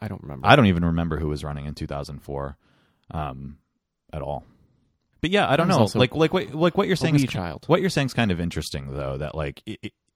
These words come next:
Speaker 2: in, in a, in a way, you're saying it shouldn't come as a surprise to anybody that they're acting conservatively and sort of, like, kind of foot in, foot in mouthing it, 'cause they don't have, they don't have a coherent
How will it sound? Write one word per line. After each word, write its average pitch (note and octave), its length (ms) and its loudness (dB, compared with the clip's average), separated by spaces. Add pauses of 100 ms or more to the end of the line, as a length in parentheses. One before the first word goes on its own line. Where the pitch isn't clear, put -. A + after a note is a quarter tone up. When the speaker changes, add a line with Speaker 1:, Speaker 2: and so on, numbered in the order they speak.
(320)
Speaker 2:
in, E3+ 140 0
in E3+ 200 -2
a, D#3+ 60 -2
in E3 180 0
a D3 40 4
way, C3+ 260 4
you're G2 120 4
saying G2+ 260 0
it F#2 80 -2
shouldn't A2 240 -2
come F#2+ 160 2
as D#2+ 100 -2
a D#2+ 80 -4
surprise D#2 420 -4
to - 100 -12
anybody C2+ 460 -10
that C#2 160 -10
they're - 140 -6
acting D2+ 320 -8
conservatively C#2+ 840 -10
and C2+ 140 -14
sort C#2+ 180 -6
of, C2+ 140 -14
like, C2+ 340 -14 (380)
kind E3 180 2
of D#3+ 80 2
foot A#2+ 260 4
in, C3 140 2 (160)
foot A#2+ 140 6
in C3 100 2
mouthing A2 420 0
it, - 140 -20 (1080)
'cause C3+ 100 4
they D#3+ 120 8
don't F3+ 200 4
have, D#3+ 320 -2
they C3+ 100 0
don't D3+ 160 0
have F3+ 220 -2
a F3 60 -2
coherent G#2+ 640 0